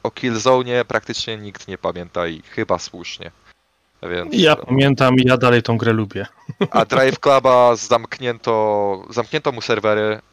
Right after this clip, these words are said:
Speaker 1: i zamknięto też studio, które za niego odpowiadało, więc
Speaker 2: Tylko że z Drive Clubem były problemy, że przecież on miał, wyszedł chyba z rocznym opóźnieniem albo lepiej,
Speaker 1: E, tak,
Speaker 2: więc
Speaker 1: on
Speaker 2: to
Speaker 1: miał być na
Speaker 2: też
Speaker 1: premierę.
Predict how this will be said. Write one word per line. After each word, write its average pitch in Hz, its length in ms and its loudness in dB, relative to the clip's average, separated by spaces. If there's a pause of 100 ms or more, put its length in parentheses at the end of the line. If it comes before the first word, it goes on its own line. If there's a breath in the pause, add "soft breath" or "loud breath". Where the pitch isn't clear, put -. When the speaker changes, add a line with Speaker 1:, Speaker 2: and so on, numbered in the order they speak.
Speaker 1:
i 95 260 -12 (100)
zamknięto 110 440 -2
też - 180 -6
studio, 107 340 -2
które 104 200 -4
za 98 120 -6
niego 95 300 -4
odpowiadało, 90 640 -4
więc 85 340 -14 (580)
Speaker 2:
Tylko - 200 -6
że 151 120 -2
z 135 60 -2
Drive 143 240 4
Clubem 139 340 2
były 131 200 4
problemy, 131 400 4
że 123 100 0
przecież 123 340 -2
on 120 140 0
miał, 117 360 0 (220)
wyszedł 117 320 -2
chyba 113 220 -2
z - 120 -2
rocznym 113 380 -2
opóźnieniem 110 480 -2
albo 101 180 -4
lepiej, 101 260 2
Speaker 1:
E, 156 40 4
tak, 247 120 2
Speaker 2:
więc - 160 0
Speaker 1:
on 151 60 0
Speaker 2:
to 139 60 -4
Speaker 1:
miał 151 100 2
być 139 160 -2
na 151 80 2
Speaker 2:
też 143 200 0
Speaker 1:
premierę. 123 200 2